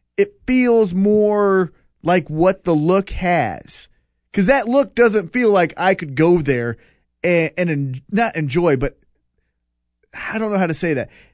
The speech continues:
That look is very unique and specific to where I feel like the people that are there,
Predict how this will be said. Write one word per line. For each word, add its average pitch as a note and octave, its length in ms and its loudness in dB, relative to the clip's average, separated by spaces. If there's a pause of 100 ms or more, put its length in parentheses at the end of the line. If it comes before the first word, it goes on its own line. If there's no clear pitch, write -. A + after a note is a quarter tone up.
(200)
That A#3 260 0
look B3 380 2
is F#3+ 140 -2
very G#3 280 2
unique F#3+ 640 0
and F3 140 -4
specific G3+ 760 -4 (720)
to A3 120 -4
where G#3+ 200 4
I G3+ 100 4
feel G#3+ 180 -2
like G3 160 0
the D3+ 60 -10
people F#3 320 0
that D3+ 140 0
are F#3 240 2
there, B3+ 380 4